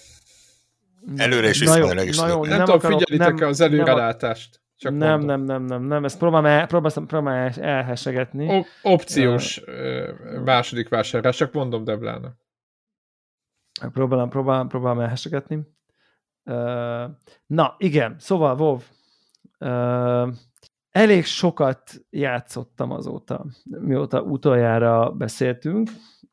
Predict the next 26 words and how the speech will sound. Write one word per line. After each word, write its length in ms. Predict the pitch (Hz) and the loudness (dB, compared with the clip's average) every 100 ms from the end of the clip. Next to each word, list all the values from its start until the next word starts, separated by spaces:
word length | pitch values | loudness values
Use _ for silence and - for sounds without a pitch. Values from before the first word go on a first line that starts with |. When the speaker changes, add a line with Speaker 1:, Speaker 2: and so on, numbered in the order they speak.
| - | -10
Speaker 1:
Ö, 600 | 123 123 123 123 120 123 127 117 | -4 -2 -2 -2 -2 -2 -4 -8
tudom, 220 | - 214 | -6 -2
hogy 140 | 147 131 | 0 2
van 220 | 147 139 | 2 2
több 160 | 139 135 | -2 0
hallgatónk, 560 | 139 127 120 123 123 | 2 2 -2 -4 -4
aki 600 | 131 - 123 120 127 123 113 _ _ _ _ _ - | -8 -8 -6 -4 -2 -4 -6 _ _ _ _ _ 2
elég 340 | 156 135 120 | 4 4 2
mélyen 420 | 127 120 127 127 | 0 -2 -4 -6
van, 260 | 127 143 180 | -4 -4 -4
és 140 | 151 | -10
ugye 180 | 147 135 | -6 -2
beszéltük, 520 | 131 143 135 123 135 | -2 -2 -2 -4 -6
hogy 140 | - 127 | -4 -4
ez 100 | 127 | -2
mennyire 680 | 143 170 165 147 131 - _ _ _ _ _ _ | 0 2 4 4 2 -4 _ _ _ _ _ _
lehet 340 | - 143 127 131 | 2 4 4 2
ezt 220 | 127 - | -2 -4
itt 180 | 139 - | -8 -2
ilyen 300 | 143 143 139 | -2 -2 -4
lényegében 800 | 165 165 180 151 139 131 131 127 | 2 6 6 6 4 4 2 0
noobként, 960 | 135 139 139 143 135 - 135 131 127 123 | -2 -4 0 0 -2 -4 -6 -4 -8 -8
lényegében 1040 | 135 151 165 147 131 123 117 120 120 123 _ _ _ _ _ | 0 4 4 4 2 2 0 -2 -2 -8 _ _ _ _ _
utoljára 840 | - 151 151 131 123 123 123 - _ | -12 -4 0 2 2 2 0 -4 _
Pandaria 760 | - 135 131 120 117 117 113 110 | 2 2 4 0 2 0 -2 -6
kiegészítőben 1080 | - 127 175 - 127 - 135 120 135 131 | -6 -6 -6 -8 -10 -10 -10 -8 -10 -10